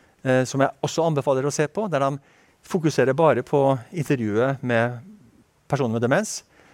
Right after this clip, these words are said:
Og da sier de at vi vil gjerne kunne opprettholde kontakter,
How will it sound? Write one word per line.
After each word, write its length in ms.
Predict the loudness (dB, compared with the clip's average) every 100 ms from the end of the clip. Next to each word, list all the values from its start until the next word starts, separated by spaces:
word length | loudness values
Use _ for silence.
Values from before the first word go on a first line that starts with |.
| _ _
Og 100 | 0
da 40 | 2
sier 200 | 2 2
de 80 |
at 100 | 0 0
vi 100 | 0 2
vil 240 | 0 -2 -2
gjerne 160 | -4
kunne 160 | -6 -8
opprettholde 400 | -6 -4 -2 -4
kontakter, 560 | -4 -4 -6 -6 -10